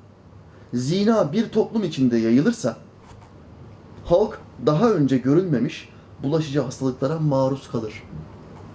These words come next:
Kötü kadınlar. Kim bunlar? Vücudunu satanlar. Kişiliğiyle değil, dişiliğiyle piyasada olanlar. Ten işçileri, beden işçileri. Bana bu kadınlardan birçoğu yazıyorlar.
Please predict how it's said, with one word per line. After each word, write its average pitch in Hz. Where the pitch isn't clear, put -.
Kötü 156
kadınlar. 143
Kim 220
bunlar? 165
Vücudunu 180
satanlar. 123
Kişiliğiyle 190
değil, 226
dişiliğiyle 214
piyasada 160
olanlar. 98
Ten 220
işçileri, 117
beden 151
işçileri. -
Bana 139
bu 139
kadınlardan 123
birçoğu 110
yazıyorlar. 143